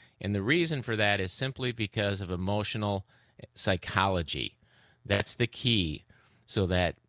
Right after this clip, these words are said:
when you enter into retirement, you're not drawing on anything that can lose money, and you leave your longer buckets in place to earn market returns. And as you move out onto the time spectrum, the last bucket is the most aggressive,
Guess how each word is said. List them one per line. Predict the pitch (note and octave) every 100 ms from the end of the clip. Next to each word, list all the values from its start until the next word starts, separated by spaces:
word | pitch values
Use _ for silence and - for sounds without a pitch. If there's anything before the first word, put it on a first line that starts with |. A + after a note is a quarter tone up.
| _
when | - G#2+
you | G#2 G2+
enter | A2 B2+ B2+ A2+
into | A2 A2
retirement, | G2 F#2 A2 D3+ D3 F#2+ F2+ F2
you're | G2 G2+
not | G2+ G#2+ F#2
drawing | G2 G2+ G2+ G#2
on | F#2+ F#2
anything | A2 A2+ A2 G#2
that | G2+ -
can | G2
lose | F#2 F#2+ F2
money, | E2+ F#2 G#2+ F#2+ A2 A#2 _ - _ _ _ -
and | G2+ G#2
you | G2+
leave | G#2+ A#2 A2+
your | G#2+
longer | G2+ G2 G2+ G2+
buckets | F2+ F#2 - F#2 -
in | F2+
place | - - G#2 G2+ -
to | -
earn | - F#2+ F#2+
market | F#2 F2 F2+ E2+ G2+
returns. | - E2+ - G2+ F#2+ D#2+ C2+ - - - _ _ _ -
And | F#2+
as | F2+ A2 A#2
you | A2+
move | A2 A2 G2+
out | G2+ G2+
onto | G2 G2 A2
the | F#2+ F#2
time | A2+ E3 E3
spectrum, | - - F2+ - F#2+ F2+ F#2+ _ _ -
the | F#2+
last | A2+ D#3+ D#3+ -
bucket | G2 F2+ G2+ -
is | A#2+ A#2
the | G#2+
most | F#2+ G2+ F#2+ F2
aggressive, | F2 B2 D3+ - F2 E2+